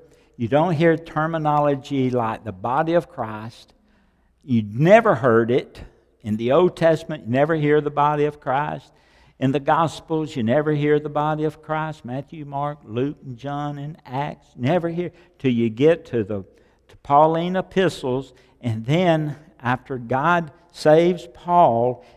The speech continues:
and calls him as an apostle to the Gentiles, you hear this thing about the body of Christ. The Lord told Ananias,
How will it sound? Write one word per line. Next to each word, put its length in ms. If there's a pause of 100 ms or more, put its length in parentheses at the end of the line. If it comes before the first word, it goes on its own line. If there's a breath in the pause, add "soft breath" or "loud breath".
(100)
and 160
calls 440
him 300
as 240
an 100
apostle 920 (180 soft breath)
to 140
the 100
Gentiles, 800 (280 soft breath)
you 160
hear 300
this 260
thing 300
about 360
the 80
body 480
of 180
Christ. 640 (560)
The 100
Lord 440
told 400 (120)
Ananias, 960